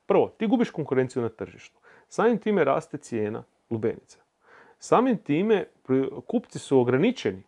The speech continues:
njihov izbor je ograničen. Oni ne mogu sad kupiti neku konkurentsku lubenicu. I treće, i četvrto, to jest, ono najbitnije, kupci su dva puta platili taj proizvod. Platili su ga subvencijom i platili su ga višom cijenom.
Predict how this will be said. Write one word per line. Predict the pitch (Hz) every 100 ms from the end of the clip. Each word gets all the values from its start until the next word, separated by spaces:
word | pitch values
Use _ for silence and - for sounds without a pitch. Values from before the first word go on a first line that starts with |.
| _
njihov | 131 143 151
izbor | 143 131
je | 110
ograničen. | 104 117 143 98 98
Oni | 117
ne | 160
mogu | 196
sad | 180 190 175
kupiti | 180 170 - -
neku | 131 127
konkurentsku | 120 117 - 107 104 -
lubenicu. | 95 98 - -
I | 131 110
treće, | - 139 143 - _ _ - _
i | -
četvrto, | - 139 - 92
to | -
jest, | - - _ - _ _ 117
ono | 117
najbitnije, | 131 110 113 104 104
kupci | 98 147 - -
su | -
dva | 101 110 160
puta | 160 139 131 120
platili | 113 104 110 107
taj | 101
proizvod. | 98 - 82 - _
Platili | 127 139 131
su | 104 104
ga | 95
subvencijom | - 101 101 95 - 220 226 _ _ -
i | -
platili | 139 160 180 214
su | 190 170
ga | 135
višom | 131 - 143
cijenom. | - 156 131